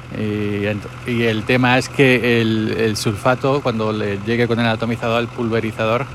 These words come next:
pues se mantenga mojado lo, lo más pronto posible.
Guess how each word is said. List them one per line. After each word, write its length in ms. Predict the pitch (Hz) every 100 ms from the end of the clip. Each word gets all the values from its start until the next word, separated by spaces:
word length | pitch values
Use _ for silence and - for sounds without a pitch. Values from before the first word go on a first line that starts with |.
| - - - - - - - -
pues 220 | 117 110
se 100 | 131
mantenga 400 | 117 107 120 120
mojado 320 | 120 123 127
lo, 320 | 123 117 113 120
lo 120 | 107
más 160 | 110
pronto 300 | - 113 110
posible. 460 | 104 - 113 104